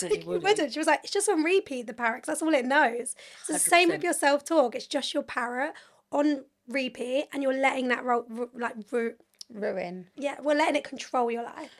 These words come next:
Speaker 3: What if you,
Speaker 2: Yeah.
Speaker 3: like, pretended that voice wasn't your own and it was, like, someone you really hated trying to down talk you? You'd be like, "Shut the
Speaker 2: You
Speaker 3: fuck
Speaker 2: should
Speaker 3: up."
Speaker 2: name
Speaker 1: Yeah, you
Speaker 2: it.
Speaker 1: would.
Speaker 3: Nah.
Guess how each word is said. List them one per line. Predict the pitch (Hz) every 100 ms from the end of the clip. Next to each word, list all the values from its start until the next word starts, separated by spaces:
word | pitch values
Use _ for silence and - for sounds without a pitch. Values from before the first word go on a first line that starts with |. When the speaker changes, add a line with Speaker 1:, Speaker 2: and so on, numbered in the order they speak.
| -
Speaker 3:
What | 320 415
if | 403
you, | 370
Speaker 2:
Yeah. | 339
Speaker 3:
like, | 285 240 -
pretended | 240 - 226 208 202
that | 208 196
voice | 196 208 240 -
wasn't | 196 185
your | 190 180
own | 180 175
and | 175
it | -
was, | 185
like, | 185 -
someone | - 190 190
you | 180 170
really | 170 170 180
hated | - 170 175 208 220
trying | - 180
to | 175
down | 180 175 175
talk | 180 -
you? | 180
You'd | 185
be | 214
like, | -
"Shut | - - 285 -
the | -
Speaker 2:
You | 302 330
Speaker 3:
fuck | 440
Speaker 2:
should | 427 415
Speaker 3:
up." | 359
Speaker 2:
name | 370 427 427
Speaker 1:
Yeah, | 302
you | 247
Speaker 2:
it. | 160
Speaker 1:
would. |
Speaker 3:
Nah. | 254 277